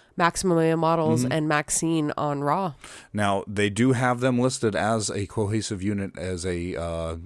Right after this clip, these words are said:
Speaker 2: as Alpha Academy.
Speaker 1: Yes.
Speaker 2: So I, and again, that doesn't mean that they're not able to break up tag teams, but we have yet to see that.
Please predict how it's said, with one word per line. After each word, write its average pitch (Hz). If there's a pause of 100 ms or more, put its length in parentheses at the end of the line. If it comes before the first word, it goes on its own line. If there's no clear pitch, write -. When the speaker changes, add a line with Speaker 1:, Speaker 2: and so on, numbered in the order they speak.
(100)
Speaker 2:
as 90
Alpha 104
Academy. 73 (300)
Speaker 1:
Yes. 175
Speaker 2:
So 98
I, 98
and 107
again, 117
that 98
doesn't 101
mean 120
that 107
they're 107
not 104
able 143
to 104
break 82
up 78
tag 80
teams, 85
but 98
we 98
have 101
yet 104
to 107
see 160
that. 78